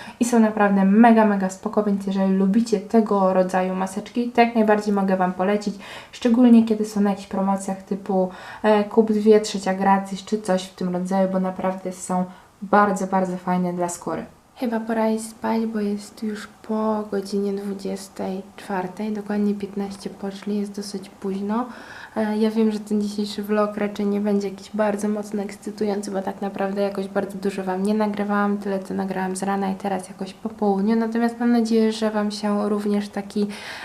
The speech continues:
e, krótki, e, vlog bez jakichś wielkich, mądrych treści również spodoba. Dajcie koniecznie znać, jak wy spędzacie święta, e, rodzinnie, czy może gdzieś wyjeżdżacie, bo ja wam powiem, że kiedyś zawsze jak byłam młodsza, to zawsze gdzieś chciałam wyjechać na święta w góry,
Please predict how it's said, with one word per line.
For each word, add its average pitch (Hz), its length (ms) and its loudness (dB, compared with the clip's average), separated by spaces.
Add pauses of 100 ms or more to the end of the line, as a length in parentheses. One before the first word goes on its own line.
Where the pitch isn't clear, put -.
e, 233 160 0
krótki, 233 800 2
e, 202 380 2
vlog 202 460 2
bez 196 160 -4
jakichś 190 260 -6
wielkich, 196 520 -4 (960)
mądrych 202 520 4
treści 202 540 -2
również 196 480 0
spodoba. 202 600 0
Dajcie 208 240 -2
koniecznie 196 460 -2
znać, 196 220 -4 (160)
jak 202 320 2
wy 196 180 0
spędzacie 196 520 -6
święta, 233 520 0 (440)
e, 214 200 4
rodzinnie, 220 500 2
czy 202 140 -4
może 196 280 0
gdzieś 185 460 -2
wyjeżdżacie, 190 840 0
bo 226 140 -2
ja 214 380 4
wam 202 220 -2
powiem, 202 300 -4
że 196 80 -10
kiedyś 196 300 -4
zawsze 190 280 -6
jak 190 100 -4
byłam 185 260 -4
młodsza, 190 300 -4
to 180 140 -8
zawsze 196 280 -4
gdzieś 185 260 -6
chciałam 180 300 -4
wyjechać 190 460 -4
na 208 100 -2
święta 214 400 -2
w 190 140 -4
góry, 214 440 4